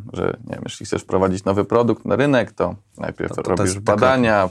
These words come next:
Speaker 1: tak, później robisz jakiś business case, później idziesz z nim na zarząd, później zarząd jest z poprawkami, idziesz na następny zarząd za dwa tygodnie.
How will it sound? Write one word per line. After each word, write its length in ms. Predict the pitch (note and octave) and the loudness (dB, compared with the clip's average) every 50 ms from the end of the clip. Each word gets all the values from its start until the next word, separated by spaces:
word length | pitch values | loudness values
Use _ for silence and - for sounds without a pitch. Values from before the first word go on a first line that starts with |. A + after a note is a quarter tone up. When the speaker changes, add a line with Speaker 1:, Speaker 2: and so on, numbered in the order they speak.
| - - | 0 -2
Speaker 1:
tak, 200 | F#2 F#2 F2+ - | -2 -2 -2 -4
później 340 | - E2+ F2 F2+ E2 E2 | -6 -8 -8 -6 -6 -4
robisz 300 | E2 E2+ E2 E2+ F2 - | -4 -4 -4 -4 -6 -6
jakiś 280 | - - - - F2 F#2 | -6 -8 -6 -6 -6 -6
business 460 | F#2 - A#2 B2 A#2 A#2 G#2+ G#2 G2+ | -4 -2 -4 -2 -2 -2 -2 -2 -4
case, 280 | - - E2+ F2 E2+ - | -4 -2 0 0 0 -2
później 320 | - E2+ F2 F2+ F2 F2 F2 | -4 -6 -6 -4 -4 -2 -2
idziesz 140 | F2+ F2+ F#2 | -2 -2 0
z 40 | F#2+ | 0
nim 160 | G2+ G2+ G#2+ | -2 0 0
na 120 | A2+ A#2 | 2 2
zarząd, 520 | A#2+ C3+ C#3 C3 A#2+ A2 G#2+ G#2 F#2+ F#2 - | 2 4 4 4 4 4 4 2 2 2 -2
później 380 | - - E2 - E2 E2 E2+ | -6 -12 -10 -8 -8 -6 -4
zarząd 320 | D#2 F2 F2 F2+ F2+ F2+ G2+ | -2 -2 -2 -2 -2 -6 -6
jest 140 | G2+ - | -8 -8
z 20 | - | -6
poprawkami, 640 | - C#3+ C#3+ D3 D#3 - - - D#3 D3 B2 G#2+ F#2+ | -6 -4 -2 -2 -2 -2 0 0 2 2 2 2 0
idziesz 200 | F2 F2 - - | 0 -2 -4 -4
na 60 | F2 | -6
następny 400 | F#2+ - - C3 C3 - - A2+ | -6 -4 -6 -6 -6 -4 -2 0
zarząd 300 | A2+ A2+ A2 A2 A2 G#2 | 2 2 4 2 2 2
za 80 | A2 | 2
dwa 160 | G#2 G2+ G#2 G#2 | 2 2 0 0
tygodnie. 540 | F#2+ A2 G2+ A2 A2+ A2 G#2 G#2 G#2 G2+ | 0 0 2 4 4 4 4 2 0 0